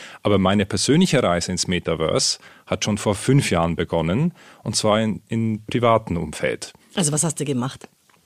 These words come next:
Speaker 1: Ich bin privat, das weiß der ein oder andere auch, bin ich Investor in Startups. Und vor fünf Jahren bereits habe ich in ein Virtual Reality Startup investiert. Und so hat meine Reise begonnen. Und als vor etwa zwei Jahren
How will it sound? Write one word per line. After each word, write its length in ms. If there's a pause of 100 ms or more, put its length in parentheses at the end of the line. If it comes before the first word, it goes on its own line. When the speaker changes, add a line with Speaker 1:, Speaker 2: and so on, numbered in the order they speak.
(200)
Speaker 1:
Ich 120
bin 140
privat, 520
das 220
weiß 400
der 80
ein 60
oder 180
andere 280
auch, 320
bin 160
ich 160
Investor 560
in 80
Startups. 760 (380)
Und 140
vor 100
fünf 380
Jahren 280
bereits 520
habe 140
ich 140
in 140
ein 220
Virtual 320
Reality 340
Startup 460
investiert. 760 (220)
Und 240
so 260 (320)
hat 240
meine 240
Reise 300
begonnen. 560
Und 280
als 200
vor 140
etwa 200
zwei 320
Jahren 400